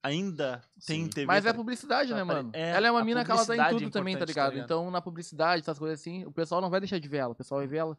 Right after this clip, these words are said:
Speaker 3: De
Speaker 2: Com
Speaker 3: qualquer
Speaker 1: Isso.
Speaker 3: forma, tá ligado?
Speaker 1: E tu, tu mostrar que tu te porta bem numa rede social, eu acho que abre porta até pra, pra propaganda, tá ligado?
Speaker 2: Publicidade, com certeza, né?
Speaker 1: Publicidade, eu acho que é isso.
Speaker 2: É.
Speaker 1: Tanto pro cara
Speaker 2: Não,
Speaker 1: antigo
Speaker 2: tanto que
Speaker 1: quanto
Speaker 2: ela tá
Speaker 1: novo,
Speaker 2: em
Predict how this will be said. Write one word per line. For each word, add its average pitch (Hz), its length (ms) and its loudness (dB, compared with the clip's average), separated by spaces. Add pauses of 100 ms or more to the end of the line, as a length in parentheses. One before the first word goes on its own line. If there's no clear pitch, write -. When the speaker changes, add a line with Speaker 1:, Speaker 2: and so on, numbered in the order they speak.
(240)
Speaker 3:
De - 180 -20
Speaker 2:
Com 107 80 -12
Speaker 3:
qualquer 175 200 4
Speaker 1:
Isso. 190 80 0
Speaker 3:
forma, 180 220 4
tá 151 60 -8
ligado? 131 180 -6 (240)
Speaker 1:
E 175 120 -6
tu, 196 200 -8 (220)
tu 190 100 -8
mostrar 170 440 -2
que 202 80 -14
tu 196 140 -12
te 175 140 -12
porta 147 400 -4
bem 127 320 -4
numa 131 300 -8
rede 127 240 -6
social, 143 760 -8
eu 151 160 -6
acho 156 200 -4
que 165 80 -6
abre 147 200 -4
porta 151 320 -6
até 165 140 -8
pra, 165 140 -6
pra 180 400 -6 (360)
propaganda, 175 720 -2
tá 135 140 -10
ligado? 120 180 -6
Speaker 2:
Publicidade, 107 500 -8
com - 80 -18
certeza, 175 400 -16
né? 127 160 -16
Speaker 1:
Publicidade, 139 680 -16
eu 135 80 -16
acho 120 220 -16
que 143 60 -14
é 143 40 -12
isso. - 300 -20 (100)
Speaker 2:
É. - 400 -20 (420)
Speaker 1:
Tanto 143 200 -6
pro 175 160 -2
cara 180 160 2 (100)
Speaker 2:
Não, - 20 0
Speaker 1:
antigo 415 160 0
Speaker 2:
tanto 143 220 0
que 156 80 0
Speaker 1:
quanto - 20 2
Speaker 2:
ela 151 140 2
tá 170 60 0
Speaker 1:
novo, 170 100 -2
Speaker 2:
em 180 40 -8